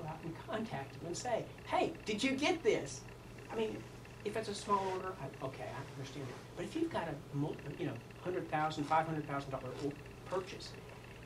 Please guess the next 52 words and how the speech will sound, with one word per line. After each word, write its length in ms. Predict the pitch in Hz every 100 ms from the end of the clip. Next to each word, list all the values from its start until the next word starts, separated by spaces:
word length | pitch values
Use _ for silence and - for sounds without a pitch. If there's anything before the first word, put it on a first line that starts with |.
| -
and 160 | 139 165
you 80 | - - -
advertise 600 | 160 170 - 175 175 170
it 100 | 180 - 131
and 100 | 131
you 80 |
send 260 | 147 196 180
it 60 | 160
out 240 | 151 - - - - -
to, 80 | - - - 156
you 100 | 143
know, 60 |
to 120 | 131
the 100 | 135
right 240 | 131 131 -
people, 280 | 123 - - - - - - - - - - - - - - - -
how 120 | - 277
do 80 |
you 80 | 311
know 120 | 262
that 140 | 240 240
they're 140 | 208
gonna 160 | 202 185
submit 300 | - 180 180
a 20 |
bid? 200 | 175 175 - - - - - - - 156
You 80 | 143 175
don't. 220 | 220 - - - - - - - - - -
Sometimes 560 | - 165 208 214 208
you 80 | 180
need 180 | 208 202
to 60 | -
go 120 | 175
take 260 | 170 185 175
the 100 | 170
extra 240 | - -
step 320 | - - - -
and 80 | 120
say, 220 | 165 147
"Hey, 380 | 185 220 202 185 - - -
just 180 | 165 202
wanted 140 | 214
to 60 | 202
make 160 | 202
sure 200 | - 196
you 180 | 185 196
got 400 | - 165 - -
this," 160 | 202 202
and 140 | 147
you 100 | 160
know 240 | 165 165
it's 200 | 147 131